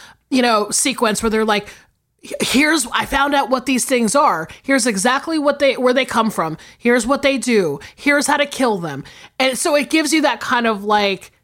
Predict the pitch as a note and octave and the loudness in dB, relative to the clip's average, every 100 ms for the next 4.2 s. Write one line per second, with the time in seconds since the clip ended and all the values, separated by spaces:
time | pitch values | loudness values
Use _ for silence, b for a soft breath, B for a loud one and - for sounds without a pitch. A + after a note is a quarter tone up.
0 | _ - - C#4 B3+ C4 A3+ G3+ G#3 G3 | _ -14 0 4 4 2 -4 -4 -4 -2
1 | - G3+ F#3+ F#3 F3+ G3+ - - C4+ - | -2 -4 -2 -2 -2 -4 -6 -4 -4 -4
2 | C3 G#2 - E3+ F3+ G3+ B B B B | -8 -10 -6 -2 -2 -2 B B B B
3 | B - D4 D4+ D4+ D#4+ G4 G4 F4 C#4+ | B -4 -2 -2 0 2 2 2 0 0
4 | C4 | -2